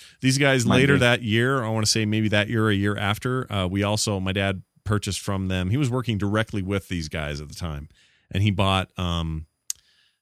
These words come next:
Speaker 1: uh, a game called Frisky Tom. And you know the game,
Speaker 2: <laughs>
Speaker 1: the pipe games where you have to connect pipes to get the water to the end, and if one of 'em breaks, you gotta
Speaker 2: I
Speaker 1: go fix
Speaker 2: love,
Speaker 1: it?
Speaker 2: I love those games.
Speaker 1: Yeah, this is a, a take on that, but the whole idea is your name,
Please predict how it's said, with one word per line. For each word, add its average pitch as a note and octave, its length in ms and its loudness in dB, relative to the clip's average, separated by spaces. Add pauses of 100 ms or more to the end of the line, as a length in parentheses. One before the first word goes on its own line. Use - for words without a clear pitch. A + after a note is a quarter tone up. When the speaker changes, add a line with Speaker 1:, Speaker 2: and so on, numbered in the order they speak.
(180)
Speaker 1:
uh, F2 240 -4
a G#2 60 -8
game B2+ 180 2
called A2+ 180 0
Frisky D3 460 -2
Tom. F#2+ 540 -2 (240)
And A#2+ 60 2
you C3+ 60 4
know F#3 120 2
the D#3+ 80 0
game, C#3 380 4
Speaker 2:
<laughs> B2+ 60 -14
Speaker 1:
the A#2+ 140 -2
pipe B2+ 360 2
games D3 280 2
where B2+ 60 2
you A#2+ 60 4
have A#2 80 2
to A2+ 80 -2
connect A2+ 420 0
pipes A2 380 2
to G2 120 -4
get G#2 140 -2
the G#2+ 60 0
water G2+ 360 0
to A2 120 0
the G2+ 160 0
end, G#2+ 240 2
and F#2 140 -2
if E2 240 -10
one G2 140 -2
of F#2 80 -2
'em F2+ 60 -2
breaks, F#2+ 320 -2
you G2 100 -2
gotta F#2+ 140 -2
Speaker 2:
I F#2 40 0
Speaker 1:
go F2+ 60 -6
fix A#2 180 2
Speaker 2:
love, A#2 120 0
Speaker 1:
it? - 60 -20 (140)
Speaker 2:
I - 60 -6
love A#2 180 0
those G2 160 0
games. D2+ 460 0
Speaker 1:
Yeah, A#2+ 280 2
this B2 200 2
is E3+ 100 0
a, D3+ 200 2
a C#3+ 60 -2
take C#3 280 2
on B2 180 2
that, B2 340 0
but A#2+ 120 0
the A#2+ 80 2
whole D#3+ 180 2
idea C3 500 4
is A2 300 -2
your C3 200 4
name, D3 200 4